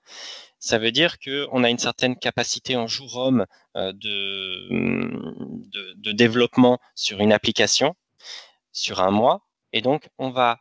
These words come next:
prioriser sur un mois ce que l'on est capable de, de, de f-, réaliser dans la capacité. Et donc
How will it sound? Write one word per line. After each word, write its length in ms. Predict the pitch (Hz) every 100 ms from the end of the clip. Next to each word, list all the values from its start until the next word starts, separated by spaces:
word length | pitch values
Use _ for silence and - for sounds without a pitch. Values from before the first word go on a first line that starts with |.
| _
prioriser 800 | - 175 156 151 143 135 131 127 _ -
sur 300 | - 110 110
un 120 | 127 123
mois 320 | 123 135 190 _
ce 160 | - -
que 100 | 131
l'on 180 | 120 120
est 80 | 117
capable 540 | 131 - 139 160 156 _ _ _
de, 840 | 113 123 120 113 110 107 104 104
de, 240 | 104 110 107
de 160 | 110
f-, 140 | - -
réaliser 540 | 113 120 117 113 143
dans 160 | 135 120
la 100 | 117
capacité. 640 | 127 127 117 - - - _ _ 104
Et 80 |
donc 300 | 104 143 -